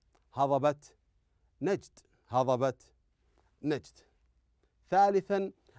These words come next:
التكوينات الرملية الصحاري. التكوينات الرملية في وطني المملكة العربية السعودية قسمان: تكوينات رملية رئيسية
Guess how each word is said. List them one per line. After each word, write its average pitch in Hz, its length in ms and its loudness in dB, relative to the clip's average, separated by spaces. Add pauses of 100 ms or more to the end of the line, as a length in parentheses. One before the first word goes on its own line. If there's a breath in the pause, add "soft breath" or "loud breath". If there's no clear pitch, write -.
(180 soft breath)
التكوينات 165 1160 -2
الرملية 143 760 -4 (800)
الصحاري. 127 600 -6 (880)
التكوينات 180 680 0
الرملية 170 520 0
في 123 200 -6
وطني 147 640 -2 (240)
المملكة 113 480 -6
العربية 101 540 -6
السعودية 110 800 -6 (720)
قسمان: 185 420 -6 (840)
تكوينات 226 880 -2
رملية 208 760 -4 (420)
رئيسية 165 680 -6